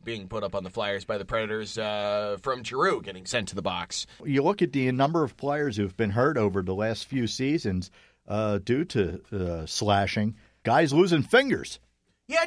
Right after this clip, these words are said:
Speaker 1: Giroux having wrist surgery.
Speaker 2: That's right,
Speaker 1: On
Speaker 2: yeah.
Speaker 1: both of his wrists
Speaker 2: So
Speaker 1: following twenty twelve.
Speaker 2: So if that means, you know, uh, more penalties early on this season,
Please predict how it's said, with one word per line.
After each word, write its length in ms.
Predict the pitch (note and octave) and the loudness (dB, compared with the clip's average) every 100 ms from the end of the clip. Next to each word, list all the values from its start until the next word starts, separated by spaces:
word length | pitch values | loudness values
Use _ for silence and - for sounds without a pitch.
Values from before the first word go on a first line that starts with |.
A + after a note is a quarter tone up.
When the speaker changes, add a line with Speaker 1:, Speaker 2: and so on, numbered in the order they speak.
| D4 | 2
Speaker 1:
Giroux 360 | D4+ D#4 F#4 | 4 8 10
having 340 | B3+ B3 C#4 C#4+ | 10 8 6 6
wrist 220 | E4 E4+ | 4 4
surgery. 560 | - B3 D#3 D3 F#2+ E2 | 4 4 4 2 2 2
Speaker 2:
That's 200 | A#2+ - | 2 2
right, 280 | G3 C4 E3+ | 2 2 2
Speaker 1:
On 160 | F#3+ | 4
Speaker 2:
yeah. 80 | G#3+ | 6
Speaker 1:
both 300 | A#3 D4+ F4 | 8 6 4
of 100 | C4 | 2
his 180 | F3+ C3+ | 2 2
wrists 220 | C#3 C3+ F3 | 2 4 8
Speaker 2:
So 60 | |
Speaker 1:
following 360 | E3 D#3+ F#3+ F#3+ | 10 10 6 4
twenty 300 | G#3 G#3 G#3+ | 2 2 2
twelve. 560 | C4 D#4+ D4 F3+ A2 - _ | 2 2 2 0 -4 -14 _
Speaker 2:
So 220 | - D3+ | 0 0
if 100 | D3 | 4
that 180 | D#3+ F3+ | 4 4
means, 480 | E3+ E3+ E3+ D#3+ - | 2 -2 -4 -6 -4
you 100 | C3+ | -2
know, 360 | B2+ B2+ B2+ | 2 2 2
uh, 600 | B2 A2+ A2 A2 A2 - - _ _ | 0 0 0 -2 -6 -14 -20 _ _
more 320 | B2+ A2 C#3+ | -2 2 4
penalties 520 | D3+ C#3+ D3 C#3+ D3 D3 | 4 2 2 2 2 2
early 360 | C3 B2+ B2+ | 4 6 6
on 180 | A#2+ C3 | 4 2
this 140 | C3 | -2
season, 560 | - C3+ D3 D#3+ E3 A#2+ | -2 -2 -2 -4 -6 -10